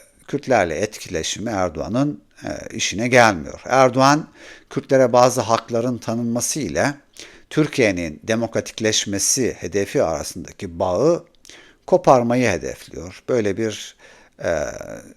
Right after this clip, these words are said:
neden sonuç ilişkisi kuruluyordu. Özellikle Kürt hareketi içerisinde Kürtler, Kürt sorunu çözülürse, Kürtler haklarına kavuşursa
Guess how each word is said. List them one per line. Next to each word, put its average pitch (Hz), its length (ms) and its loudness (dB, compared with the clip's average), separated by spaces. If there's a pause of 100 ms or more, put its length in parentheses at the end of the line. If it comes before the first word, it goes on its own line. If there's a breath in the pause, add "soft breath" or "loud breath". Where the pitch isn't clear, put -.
(100)
neden 120 520 0 (100)
sonuç 120 480 -4
ilişkisi 107 880 -4
kuruluyordu. 143 680 2
Özellikle 98 600 -6
Kürt - 280 -10
hareketi 82 480 -6
içerisinde 120 840 -8 (640 loud breath)
Kürtler, - 880 -4
Kürt 143 260 -2
sorunu 78 420 -4
çözülürse, 117 720 -6
Kürtler 113 360 -4
haklarına 92 520 -8
kavuşursa 110 880 0